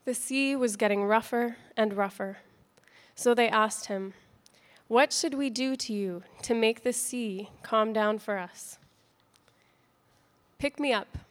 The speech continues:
and throw me into the sea," he replied, "and it will become calm.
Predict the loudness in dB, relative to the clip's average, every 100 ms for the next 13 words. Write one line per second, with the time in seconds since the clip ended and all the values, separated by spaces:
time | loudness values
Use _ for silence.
0 | _ _ _ -4 -2 0 2 4 6 2
1 | 0 -4 -2 -2 -2 -4 -6 -8 -14 _
2 | -6 -4 -4 -6 -8 -8 -14 _ -20 -20
3 | -20 2 8 8 8 6 2 0 -2 -2
4 | -2 -4 -4 -4